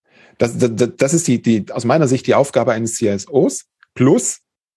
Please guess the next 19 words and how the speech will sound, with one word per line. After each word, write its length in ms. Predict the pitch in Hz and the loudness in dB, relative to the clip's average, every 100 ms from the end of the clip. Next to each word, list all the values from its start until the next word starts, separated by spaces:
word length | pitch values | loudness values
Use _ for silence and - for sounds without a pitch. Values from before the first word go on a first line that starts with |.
| _ _ _ _ _ _ - | _ _ _ _ _ _ -6
dass 140 | 110 | -4
ich 120 | 98 | -2
natürlich 340 | 101 101 127 - | -2 0 -2 -2
dem 140 | 113 | -4
Unternehmen 800 | 117 104 92 95 135 135 135 - | -4 -2 0 2 0 -2 -6 -12
dabei 380 | 120 110 - 98 | -2 0 0 0
helfe, 600 | 92 90 120 - 147 160 _ _ _ _ _ _ - | 0 2 2 2 0 -2 _ _ _ _ _ _ -6
die 160 | 98 | -4
Prozesse 440 | 101 98 123 117 85 | -2 -2 -2 -2 -2
zu 160 | - | -4
verbessern, 480 | - 90 104 - 90 | -6 -4 -2 0 0
die 60 | 87 | 0
Prozesse 460 | - - 104 - | -2 -2 0 -2
zu 220 | 131 - - | -4 -6 -8
optimieren, 560 | - 104 95 110 101 | -6 0 2 4 4
neue 220 | 90 95 | 4 2
Geschäftsfelder 720 | 92 - 127 - - 90 85 82 | 2 0 -2 -2 -2 -2 0 -2
zu 140 | 87 | -4
erschließen. 680 | 85 - - 101 101 - | -6 -6 -2 0 0 -4